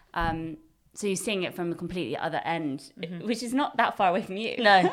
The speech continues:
Speaker 1: <laughs>
Speaker 2: it's exactly the same, actually.
Speaker 1: Anyway, so I said something, like, about marriage to him, and then it brought, it, it, it began a discussion about actually getting married.
Speaker 2: Mm-hmm.
Speaker 1: And I,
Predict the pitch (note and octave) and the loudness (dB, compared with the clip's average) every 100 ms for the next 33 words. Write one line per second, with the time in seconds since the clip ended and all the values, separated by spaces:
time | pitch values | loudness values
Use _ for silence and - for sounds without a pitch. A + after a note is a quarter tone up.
0 | A#4 - G3+ G3+ F#3+ G3+ - F3+ E3 D3 | 0 -2 -2 0 4 6 4 -2 -12 -6
1 | E3+ D#3+ F3+ G#3+ F#3 F#3+ B3 G#3+ C4 D4+ | -4 -4 -6 -4 -2 -2 -4 -6 -4 -4
2 | - - - - _ - - - - G4 | -8 -16 -20 -20 _ -16 -14 -12 -10 -12
3 | - - G#3 G3+ F#3 F#3 A#3 B3+ D4+ D4 | -14 -8 -6 -4 -6 -2 0 0 0 0
4 | C4 A#3 F#3 E3+ E3+ E3+ E3 F#3 F#3 F#3+ | 0 0 -2 -2 -4 -2 0 2 2 0
5 | - D3+ C#3+ F3 - - _ A3 A3+ B3+ | -6 -6 -6 -10 -20 -20 _ 2 4 2
6 | C4 - - - G#3+ A#3 - A3 - - | 0 -2 -8 -8 -2 0 0 -4 -8 -12
7 | _ - F3 - _ - - F#3 F#3 F#3 | _ -6 -4 -6 _ -20 -10 -6 -4 0
8 | G#3+ G3+ F#3+ E3+ E3+ G#3 G#3 - C3 E3+ | 0 0 -2 -6 -8 -6 -6 -6 -10 -12
9 | E3+ - F3 E3+ D#3+ - _ _ - - | -10 -6 -2 -2 -2 -6 _ _ -10 -4
10 | F3+ - - - D#3+ D#3+ D#3+ F3 C3+ F3 | -2 -4 -10 -10 -6 -4 -2 -4 -4 -8
11 | A3 G#3 G#3+ C4 _ _ _ _ _ _ | -12 -12 -14 -16 _ _ _ _ _ _
12 | - - - G#3 G3+ | -18 -10 -4 -2 -4